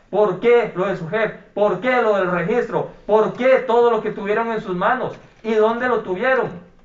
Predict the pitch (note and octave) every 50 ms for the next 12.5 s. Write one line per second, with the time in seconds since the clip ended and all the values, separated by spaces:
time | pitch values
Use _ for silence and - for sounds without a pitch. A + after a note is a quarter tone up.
0 | - - _ _ _ - _ _ _ _ _ - - - _ _ - - - -
1 | - _ _ - _ _ _ - D#3 F3+ F3+ E3+ F#3 G3 G#3 G#3+ G#3+ A3+ A#3 A#3
2 | A#3+ A#3+ A#3 A3+ G#3 F3 F3+ F3+ D3+ G3 G#3+ A3+ G#3+ G#3 G3+ G3+ A#3+ C4 A#3 -
3 | - - G#3 A#3 A#3+ B3+ B3+ C4+ A#3 G#3 - - A3+ A#3+ B3 A#3+ A#3+ B3+ A#3+ A3
4 | B3+ C4 B3+ A3 F#3 E3 G#3 G#3+ A#3+ B3+ B3 A#3 A#3+ C#4 C#4 - C#4 B3+ - -
5 | - - - - - E3+ D#3+ D#3 D3+ G3 G3 A#3 A#3+ A3 A3 G#3 - A#3+ C4 C4
6 | A3+ E3+ D3 - - D#3+ F#3 G3+ G3 - - D#3 E3 F3 F3 D#3+ E3 D#3+ E3 D#3+
7 | D#3+ F#3 A3 A3 G#3+ A3 G#3+ A3+ - - F3 F3 G#3+ A#3+ B3 B3 - - - -
8 | - - - - _ _ _ - C3+ C3+ D#3 - F3+ F#3+ G#3+ G#3+ A3+ A3 G#3 F#3
9 | F3+ G3 A#3+ B3+ C4 B3+ G#3 - - - - _ _ - - - - _ _ _
10 | - _ _ _ _ _ _ _ _ _ _ _ - _ _ _ _ _ _ _
11 | _ _ _ _ _ _ _ _ _ _ _ _ _ _ _ - C3+ C#3+ - -
12 | - G3 A#3+ C4 C4 A3 - - - -